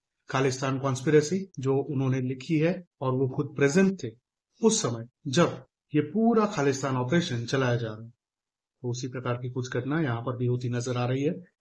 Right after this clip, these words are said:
कल शाम को अचानक से ये news आती है कि अमृतपाल सिंह, जो कि एक खालिस्तानी है, जो originally Middle East में एक truck driver था, जब उसने बाल कटा रखे थे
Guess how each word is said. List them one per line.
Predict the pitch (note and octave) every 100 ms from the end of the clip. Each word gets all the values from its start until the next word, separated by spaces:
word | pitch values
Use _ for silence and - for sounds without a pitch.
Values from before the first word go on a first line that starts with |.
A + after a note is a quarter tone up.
| _ -
कल | D3
शाम | D3+ F#3+ G3
को | D3+ - _ _ _ -
अचानक | E3+ A#3 G#3+
से | - D3
ये | C3+
news | C3 B2+
आती | A#2 A2+ A#2+
है | C3+ F3
कि | - D3 D#3 F3 F3+ - _ _
अमृतपाल | E3+ G#3+ A3+ - B2 B2
सिंह, | B2+ A#2+ _ _ _ _ _ _ _ C3
जो | B2+ B2+
कि | C#3 D#3+ F#3+ - _ _ _
एक | D#3+ D#3 - _ _
खालिस्तानी | - F3 A3+ - B2+ B2 B2
है, | C#3+ E3+
जो | C3 D3 E3 E3
originally | F3+ A3 D3+ B2+ B2+ C3 F3+ F3+ - _ _
Middle | D#3 F#3+ G#3
East | C#3 -
में | C3 B2
एक | C3 B2 -
truck | F#3
driver | D#3 B2 A2+
था, | A2 - _ _ _ _ _ _ _ B2+
जब | C3+ D#3 D#3+ - _
उसने | D3 B2 C3
बाल | B2 B2 B2
कटा | C3 C3+
रखे | C3 - C3+
थे | B2+ D3